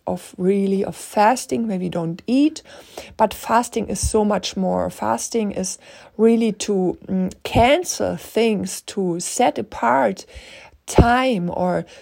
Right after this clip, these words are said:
to leave things aside to us, to, mm, yeah, s-,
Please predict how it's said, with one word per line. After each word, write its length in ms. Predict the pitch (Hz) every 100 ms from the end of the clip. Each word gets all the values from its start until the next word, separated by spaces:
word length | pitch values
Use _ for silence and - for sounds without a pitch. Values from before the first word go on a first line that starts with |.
| -
to 300 | - 220 202 180
leave 420 | 185 220 277 269
things 800 | - - - 214 190 196 - - - - - - -
aside 880 | 190 - 247 254 254 185 208 - - - - _
to 540 | - 254 214 202 196 196 - -
us, 500 | 196 185 - - - - 196
to, 360 | - 196 180 - - 214
mm, 380 | 190 190 190 202
yeah, 320 | 240 202 175 - _ -
s-, 280 | 202 -